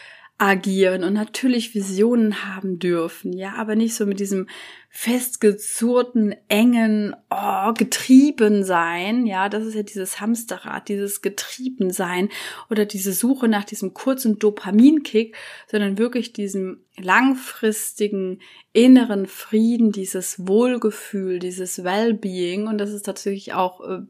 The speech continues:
biochemisch ist es dann nicht das Dopamin, sondern das Serotonin, ja, das langfristigere. Das ist das, was wir halt einfach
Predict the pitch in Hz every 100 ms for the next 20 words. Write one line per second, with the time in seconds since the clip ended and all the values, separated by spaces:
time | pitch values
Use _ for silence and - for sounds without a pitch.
0 | _ _ 165 185 226 240 226 - 214 202
1 | 196 202 - - - - - 208 208 208
2 | 202 190 175 190 202 - - 190 - 202
3 | 202 196 226 220 190 185 190 - 440 302
4 | 247 208 196 190 190 170 180 208 262 330
5 | - 208 - 196 202 - - - _ -
6 | 220 240 240 220 208 190 - 196 - 190
7 | - 190 185 175